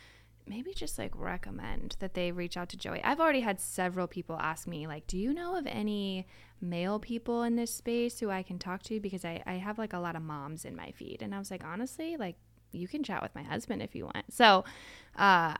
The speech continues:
I feel like you're actually a great resource because you, you offer that,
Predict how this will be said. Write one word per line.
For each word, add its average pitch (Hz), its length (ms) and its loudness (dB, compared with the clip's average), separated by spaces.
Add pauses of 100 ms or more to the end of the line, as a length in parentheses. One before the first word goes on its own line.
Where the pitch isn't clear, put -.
(100)
I 226 100 6
feel 269 200 2
like 196 180 2
you're 190 80 0
actually 196 280 0
a - 20 0
great 185 280 0
resource 180 400 -2
because 185 360 -4
you, 185 360 -2 (120)
you 185 180 -4
offer 180 400 -2
that, 170 320 -6